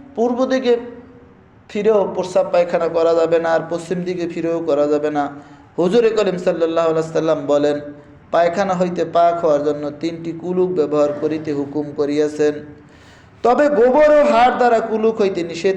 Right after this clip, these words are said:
করিয়াছেন, ডান হাত দ্বারা পায়খানার স্থান পাক করিতে নিষেধ করিয়াছেন। হুজুরে করিম সাল্লাল্লাহু আলাইহি সাল্লাম বলেন, উম্মতের উপর কঠিন হওয়ার ভয় না থাকিলে আমি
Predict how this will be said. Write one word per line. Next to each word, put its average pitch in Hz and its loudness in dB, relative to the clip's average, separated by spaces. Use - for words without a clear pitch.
করিয়াছেন, 196 0
ডান 190 2
হাত 185 0
দ্বারা 165 2
পায়খানার 165 0
স্থান 139 -6
পাক 160 2
করিতে 147 -2
নিষেধ 147 -6
করিয়াছেন। 147 -2
হুজুরে 262 2
করিম 294 2
সাল্লাল্লাহু 233 2
আলাইহি 226 0
সাল্লাম 180 -4
বলেন, 196 2
উম্মতের 196 -2
উপর 180 0
কঠিন 185 -6
হওয়ার 180 2
ভয় 170 2
না 160 -4
থাকিলে 143 -6
আমি 165 -6